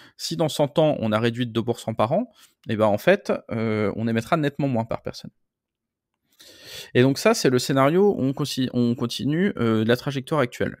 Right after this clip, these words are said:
Si on, euh, passe, euh, à ce qu'on devrait faire, on serait plutôt autour de moins six pour cent par an.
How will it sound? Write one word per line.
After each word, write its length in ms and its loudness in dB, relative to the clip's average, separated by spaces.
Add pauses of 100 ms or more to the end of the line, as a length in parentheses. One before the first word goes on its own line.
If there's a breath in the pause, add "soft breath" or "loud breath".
(400 soft breath)
Si 580 -6 (220)
on, 300 -2 (140)
euh, 340 2 (160)
passe, 420 0 (160)
euh, 380 -2
à 520 -4 (720 soft breath)
ce 100 -16
qu'on 140 -4
devrait 240 0
faire, 320 6 (140)
on 80 -6
serait 160 -2
plutôt 260 -2
autour 240 0
de 80 0
moins 160 2
six 160 -6
pour 160 -8
cent 100 -4
par 160 -2
an. 120 -16